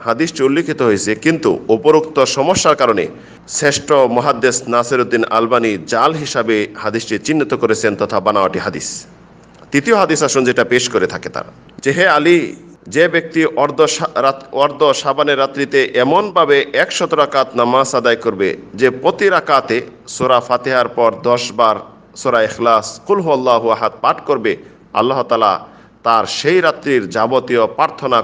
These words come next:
কবুল করবেন, তার মনোবাসনা পূর্ণ করবেন", যাকে আমরা আলফিয়া নামক নামাজ বলে প্রসিদ্ধ বা চালিয়ে দিচ্ছি। ইবনু জাওজি উক্ত হাদিসটি তার যে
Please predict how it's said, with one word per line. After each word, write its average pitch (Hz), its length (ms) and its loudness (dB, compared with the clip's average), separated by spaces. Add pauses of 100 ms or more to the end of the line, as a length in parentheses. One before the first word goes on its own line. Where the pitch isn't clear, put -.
কবুল 175 240 0
করবেন, 135 340 0
তার 113 240 0
মনোবাসনা 107 640 -2
পূর্ণ 95 300 -4
করবেন", 76 320 -4 (420)
যাকে 139 300 -2
আমরা 123 340 2
আলফিয়া 123 380 0
নামক 107 480 -2
নামাজ 120 360 0
বলে 104 280 -2 (500)
প্রসিদ্ধ 117 400 0
বা 101 240 2
চালিয়ে 107 300 0
দিচ্ছি। 98 360 -4 (360)
ইবনু 196 240 2
জাওজি 160 480 2 (580)
উক্ত 131 240 -4
হাদিসটি 120 640 -2 (120)
তার 127 560 2
যে 113 340 0